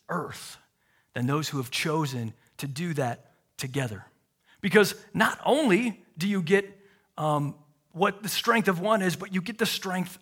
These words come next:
of the other as well. And think about Abraham and Sarah. Now, they got a lot to do together, okay? First, they're gonna live as foreigners for a long time now.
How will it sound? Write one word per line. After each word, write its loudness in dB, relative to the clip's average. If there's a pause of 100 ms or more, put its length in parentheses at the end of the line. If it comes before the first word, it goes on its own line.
of 0
the -4
other 0 (320)
as 2
well. 4
And -2
think -2
about 6
Abraham 4
and 2
Sarah. 2
Now, 6
they 0
got 4
a 6
lot 8
to -4
do -2
together, -2
okay? -4 (160)
First, 4 (140)
they're 8
gonna 6
live 8
as 0
foreigners 0
for -4
a 0
long 2
time -2
now. -8